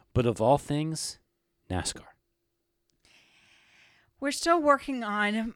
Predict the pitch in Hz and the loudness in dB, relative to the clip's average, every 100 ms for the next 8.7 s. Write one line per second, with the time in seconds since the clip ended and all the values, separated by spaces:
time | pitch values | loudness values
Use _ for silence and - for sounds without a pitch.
0 | - 214 208 202 180 - - - - 262 | -6 -4 -4 -6 -8 -8 -8 -8 -4 2
1 | 311 233 180 160 160 220 - 180 196 190 | 2 2 0 -2 -2 -8 -8 -8 -8 -8
2 | 196 175 170 - 160 160 - 160 160 196 | -8 -10 -10 -10 -8 -8 -10 -12 -4 0
3 | 277 302 - 151 190 151 143 139 - - | 2 0 -2 -12 -10 -10 -12 -14 -16 -20
4 | _ _ _ _ _ _ _ _ - 196 | _ _ _ _ _ _ _ _ -14 -6
5 | 208 208 202 196 175 180 165 - 170 - | -2 0 0 -2 -6 -4 -6 -8 -10 -6
6 | 170 156 170 165 165 180 175 170 165 156 | -6 -4 -4 -4 -6 -4 -4 -4 -6 -8
7 | 151 156 - 170 143 156 139 123 - 202 | -10 -12 -10 -10 -8 -8 -8 -10 -10 -2
8 | 262 302 - - 190 190 | 0 0 -4 -6 -6 -6